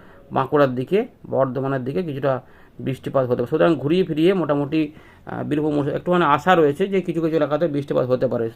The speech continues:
তবুও, আহ, যে ভয়ঙ্কর বৃষ্টিপাত হবে তেমন নয়, তবে কিছু কিছু সময়ে ঢালতে পারে, সেটা হলেও কাজে লাগতে পারে। আর রাতে উত্তরবঙ্গে আলিপুরদুয়ার, কোচবিহার, জলপাইগুড়ি, কোচবিহার এবং আসামের উত্তর ভাগে বৃষ্টিপাত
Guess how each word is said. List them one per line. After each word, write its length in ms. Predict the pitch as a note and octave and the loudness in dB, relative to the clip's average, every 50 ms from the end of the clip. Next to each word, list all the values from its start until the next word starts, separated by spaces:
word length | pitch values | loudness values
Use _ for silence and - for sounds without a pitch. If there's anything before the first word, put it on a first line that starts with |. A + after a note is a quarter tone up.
| - - | -2 -2
তবুও, 360 | D3+ D3+ D#3+ F#3 F#3+ G#3 G#3+ G#3+ G#3 G#3 - - - - - - - - - | 0 2 6 6 8 8 8 8 6 2 -4 -16 -20 -20 -20 -20 -18 -10 -6
আহ, 400 | - C3+ C#3 D3 C#3+ C#3+ C#3+ C#3 | -4 -2 0 0 0 0 0 0
যে 80 | D#3 D#3+ | 0 0
ভয়ঙ্কর 500 | C3+ B2 C3 D3 E3 F3 F3 F#3 F#3 E3 | 2 4 4 6 6 6 6 4 4 4
বৃষ্টিপাত 340 | D#3+ E3 D3+ - E3+ F3 D#3+ | 2 0 -2 2 2 2 2
হবে 160 | D#3+ D#3 E3+ E3 | 2 2 0 2
তেমন 260 | - D3 C#3+ D3+ D#3 | 2 0 0 2 0
নয়, 120 | E3 F3+ E3+ | 0 0 0
তবে 220 | - D3+ C#3+ D3 D3 | 0 0 2 0 0
কিছু 200 | D3 - C#3+ D3 D3+ | -2 -4 -6 -4 -4
কিছু 120 | D#3 C#3+ | -4 -4
সময়ে 280 | C#3 D3 C#3+ D3 D#3+ D#3 | -4 -2 -2 0 0 0
ঢালতে 380 | C3+ A#2+ A#2 A#2 B2 B2+ C3 D3+ | -2 -2 -2 0 0 0 0 0
পারে, 200 | D3 D3+ D#3+ G3 A3 - | 2 2 0 0 -2 -4
সেটা 180 | D#3 C3+ E3 D3+ C#3 | -4 -2 -2 0 0
হলেও 320 | B2 C3 C#3 D#3 G#3 A3+ A#3 A3 - - | 0 0 0 2 2 0 0 0 -2 -4
কাজে 240 | C#3 C#3 C#3 C#3+ | -4 -2 0 0
লাগতে 380 | C#3 C3+ B2+ B2+ B2 A#2+ B2+ D3 | 2 2 2 2 0 0 -2 0
পারে। 240 | C#3 D#3 E3 F3+ A3 A#3+ - - - - - - - - - - - | 4 4 4 2 2 -4 -8 -18 -20 -20 -20 -20 -20 -20 -20 -16 -8
আর 240 | - - A2+ A#2 A#2+ - - A2 | -6 -4 -2 0 -2 -2 -2 0
রাতে 280 | B2 B2+ C#3 - - G3+ | 2 2 2 2 2 4
উত্তরবঙ্গে 640 | F#3 E3 D3 - F3 E3+ D3 D#3 D#3 D#3 D#3+ G#3 A3 G#3+ | 4 2 2 2 2 2 4 4 2 2 2 2 2 2
আলিপুরদুয়ার, 600 | - C3+ C3 C3+ C#3+ C#3+ D#3+ D3+ D3 D3+ D3+ C#3+ | 2 2 2 2 2 0 -2 -2 2 2 2 2
কোচবিহার, 420 | - C#3 C3+ C3+ C3 D3 D3+ C#3+ B2 | 2 0 -2 -2 0 2 2 2 2
জলপাইগুড়ি, 560 | C3 C3 B2+ - D3 D3 D3 C#3+ D#3+ E3+ F3 | 2 0 0 2 0 0 0 0 2 0 0
কোচবিহার 580 | - - C3 B2+ B2 A#2+ C3 D3 D#3+ F3+ G3 A#3 - - - - - - - - - | 0 0 -2 -2 -2 -2 0 2 2 2 0 -2 -6 -16 -20 -20 -20 -20 -20 -14 -6
এবং 280 | - B2 B2 D3+ F3+ G#3 A3+ A3+ - - - - - - - - | -6 -2 2 4 4 4 2 -2 -4 -8 -12 -20 -20 -20 -20 -12
আসামের 600 | - - A2 C3 C3 - E3 D#3+ D3+ C#3+ B2+ A#2 | -4 0 0 0 0 2 2 2 2 2 2 0
উত্তর 340 | - C3 C#3 C#3 - - E3+ D#3+ | 0 -2 -4 -4 0 2 2 4
ভাগে 260 | B2 B2 B2+ C#3+ F#3+ | 4 2 0 0 0
বৃষ্টিপাত 480 | F#3+ D#3 C3+ - - D3+ C3 C3 C3 | -2 -2 -4 -4 -6 -4 -2 -2 -2